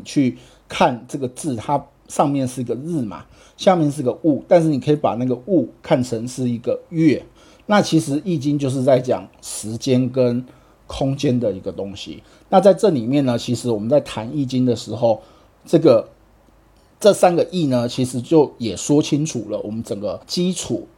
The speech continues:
就是特别是学科学的人，你看了不易、易跟变易，其实你就很清楚，其实这个易它是一个很科学的东西。像不易，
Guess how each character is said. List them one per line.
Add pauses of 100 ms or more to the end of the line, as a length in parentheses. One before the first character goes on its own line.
(200)
就
是
特
别
是
学
科
学
的
人， (320)
你
看
了
不
易、 (140)
易
跟
变
易，
其
实
你
就
很
清
楚， (340)
其
实
这
个
易 (120)
它
是
一
个
很
科
学
的
东
西。 (340)
像 (120)
不
易，